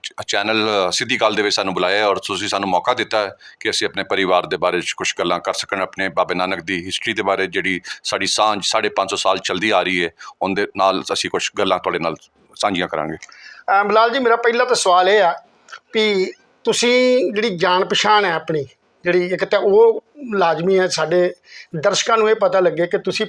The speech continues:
Speaker 2: ਪਾਕਿਸਤਾਨ ਕਿਸ ਥਾਂ 'ਤੇ ਰਹਿੰਦੇ ਹੋ। ਦੂਸਰਾ ਸਵਾਲ ਇਹ ਆ ਵੀ ਜਿਹੜਾ ਤੁਸੀਂ, ਅਹ, ਭੱਟੀ ਸਾਹਿਬ, ਜਿਹੜਾ ਰਾਏ ਆ, ਜਿੱਦਾਂ ਸਾਡੇ ਸਰਦਾਰਾਂ 'ਚ ਜਾਂ ਹੋਰਨਾਂ ਥਾਵਾਂ 'ਤੇ ਸਾਡੀ ਜਿਹੜੀ ਸਬ ਕਾਸਟਾਂ ਰਾਏ ਲੱਗਦੀਆਂ ਨੇ, ਕੀ ਤੁਹਾਡਾ ਜਿਹੜਾ ਰਾਏ ਲੱਗ-, ਜਿਹੜਾ ਤੁਸੀਂ ਅੱਗੇ ਲਾਉਂਦੇ ਹੋ,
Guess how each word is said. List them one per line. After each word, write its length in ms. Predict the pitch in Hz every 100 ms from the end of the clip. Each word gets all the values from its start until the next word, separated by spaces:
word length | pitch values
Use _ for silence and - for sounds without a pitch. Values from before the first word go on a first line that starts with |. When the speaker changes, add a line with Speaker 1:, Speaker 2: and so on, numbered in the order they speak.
| -
Speaker 2:
ਪਾਕਿਸਤਾਨ 480 | 175 180 170 175
ਕਿਸ 260 | 180 196 165
ਥਾਂ 180 | - 156
'ਤੇ 160 | 170
ਰਹਿੰਦੇ 240 | 160 180 208
ਹੋ। 160 | 156 - _ - - - 165
ਦੂਸਰਾ 320 | 208 240 269
ਸਵਾਲ 320 | 262 240 233
ਇਹ 100 | 247
ਆ 20 |
ਵੀ 120 | 262 269
ਜਿਹੜਾ 320 | 208 254 269
ਤੁਸੀਂ, 480 | 269 - 254 254 233
ਅਹ, 640 | 214 214 214 214 190 185
ਭੱਟੀ 220 | 180 165
ਸਾਹਿਬ, 240 | 165 233 240 - _ _ _ _ - - -
ਜਿਹੜਾ 180 | 277
ਰਾਏ 400 | 302 214 208 247
ਆ, 80 | 208
ਜਿੱਦਾਂ 280 | 180 220 240
ਸਾਡੇ 640 | - 196 190 220 226 233 -
ਸਰਦਾਰਾਂ 600 | - 202 185 190 208 214
'ਚ 80 | 208
ਜਾਂ 220 | 196 202
ਹੋਰਨਾਂ 360 | 165 196 208
ਥਾਵਾਂ 320 | 208 175 175 180
'ਤੇ 140 | 185 180 180 _ -
ਸਾਡੀ 340 | - 180 190
ਜਿਹੜੀ 180 | 196 196
ਸਬ 320 | - 196 208
ਕਾਸਟਾਂ 500 | 208 185 - 185 180
ਰਾਏ 260 | 160 202 226
ਲੱਗਦੀਆਂ 360 | 196 160 156
ਨੇ, 100 | 151 135 - - - -
ਕੀ 100 | -
ਤੁਹਾਡਾ 440 | 302 311 269 208 254
ਜਿਹੜਾ 180 | 277 269
ਰਾਏ 280 | 208 220
ਲੱਗ-, 420 | 240 208 208 220 208
ਜਿਹੜਾ 140 | 196
ਤੁਸੀਂ 320 | 196 170 185
ਅੱਗੇ 200 | 180 151
ਲਾਉਂਦੇ 280 | 180 165 170
ਹੋ, 120 | 165